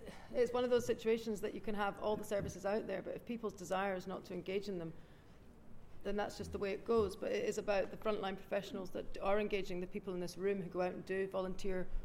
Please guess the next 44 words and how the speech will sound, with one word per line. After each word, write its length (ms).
on 240
shifts, 460
engage 340
with 120
the 40
homeless 240
community, 540
reinforces 580
those 160
messages, 480
'cause 120
it 100
might 220
be 60
the 120
one 260
day 240
that 140
you've 160
just 160
had 100
enough. 420
That's 240
the 100
time 340
and 120
that's 160
the 120
ticket, 480
and 100
it's 120
about 240
maximising 680
that. 200
So 100
if 120
they 100
are 240
willing 240
to 120
engage 260
in 100
services, 580
it's 180